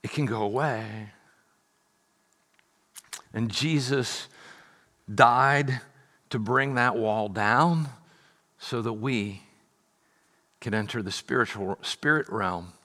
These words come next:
not when we die, but today. And he explains all of this, and it says, if you go down to verse thirty-seven in Acts two, "When the people heard this, they were cut to the heart and said to Peter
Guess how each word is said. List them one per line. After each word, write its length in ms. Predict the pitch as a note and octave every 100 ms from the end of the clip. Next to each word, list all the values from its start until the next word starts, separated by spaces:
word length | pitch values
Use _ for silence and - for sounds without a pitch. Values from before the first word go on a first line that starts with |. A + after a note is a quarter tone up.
| _
not 320 | A#2+ E3+ - - - _ _ -
when 220 | A#2+ B2+
we 160 | C3+
die, 320 | A#2+ G2 - - _ _ _ _ _ _ _ _ _ _ _ _ _ -
but 140 | D2
today. 400 | - A1+ - - _ _ _ _ _ _ _ _ _ - - -
And 80 | A2
he 80 |
explains 580 | B2 - - C3+ D3 C3+
all 200 | C3+ A#2+
of 100 | A2
this, 240 | A2+ G#2+ B2
and 80 |
it 100 | A#2
says, 340 | - C3+ A#2+ - - - -
if 100 | A#2
you 60 | A2+
go 80 | C3+
down 160 | C3
to 60 | A#2+
verse 240 | A#2 B2
thirty-seven 560 | - C3+ A#2 - C3 B2
in 40 |
Acts 280 | A#2 A#2 -
two, 220 | - D3+
"When 100 | B2+
the 80 | A2+
people 340 | G#2+ F3+ - A#2
heard 400 | - D3+ D#3 A2+
this, 320 | A2 A2 G#2+
they 120 | C3+
were 160 | A#2+ G#2
cut 500 | - - D#3+ - -
to 100 | A#2+
the 100 | G#2
heart 460 | - C3 C3+ -
and 100 | A2+
said 240 | - C#3+ C#3+
to 60 |
Peter 480 | - D3 E3 - -